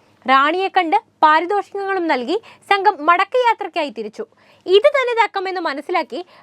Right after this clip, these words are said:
ബ്രിട്ടീഷുകാർക്കെതിരായ കടന്നാക്രമണത്തിന് തയ്യാറായി കുടമൺ പിള്ളയും യോദ്ധാക്കളും നദിയിലും കരയിലുമായി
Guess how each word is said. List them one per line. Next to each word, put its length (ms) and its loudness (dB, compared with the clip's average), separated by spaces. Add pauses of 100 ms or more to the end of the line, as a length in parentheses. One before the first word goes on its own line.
ബ്രിട്ടീഷുകാർക്കെതിരായ 1000 2 (100)
കടന്നാക്രമണത്തിന് 1120 -4
തയ്യാറായി 600 2
കുടമൺ 400 -2
പിള്ളയും 380 -2
യോദ്ധാക്കളും 680 0
നദിയിലും 480 -4
കരയിലുമായി 600 0